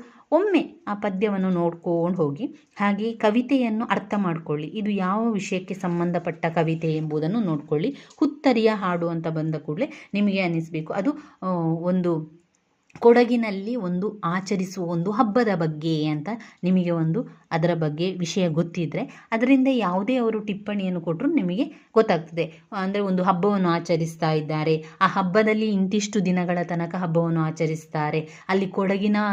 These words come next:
ರಮಣೀಯವಾದ ಸೌಂದರ್ಯವನ್ನು ಕೂಡ ಕವಿ ವಿವರಿಸ್ತಾ ಹೋಗುವಂಥದ್ದು, ಅದನ್ನೆಲ್ಲ ಅವರು ಟಿಪ್ಪಣಿಯಲ್ಲಿ ಯಾವುದಾದ್ರೂ ಒಂದು ಸಾಲು ಕೊಟ್ಟಿದ್ರೆ, ಅವಾಗ ನಿಮಗೆ, ಆ,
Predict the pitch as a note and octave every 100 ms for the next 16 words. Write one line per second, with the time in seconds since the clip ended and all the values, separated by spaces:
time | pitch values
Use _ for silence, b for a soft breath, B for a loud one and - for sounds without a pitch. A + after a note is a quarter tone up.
0 | F#3 E3 E3+ F#3 G3+ G#3+ A3 G#3 F#3+ F3+
1 | E3+ - D#3+ F3 A3 A#3+ A#3+ A3+ G#3+ G#3
2 | G3 G3+ F3 F3+ F3 E3+ E3+ - F3 E3
3 | D3+ D#3+ D#3 D#3 D#3+ D3+ D#3+ D#3+ B B
4 | F3 F3+ G#3+ B3 C#4+ C4+ A3+ A3+ G#3+ G3
5 | - G#3+ G3 F#3+ F3+ E3+ F3 E3+ F3 E3+
6 | E3+ F3 F3 E3 D#3 D3 C#3+ C#4 B B
7 | D#4 D#4 D4+ C#4+ C4+ E4 - - - G3+
8 | G3 F#3 F3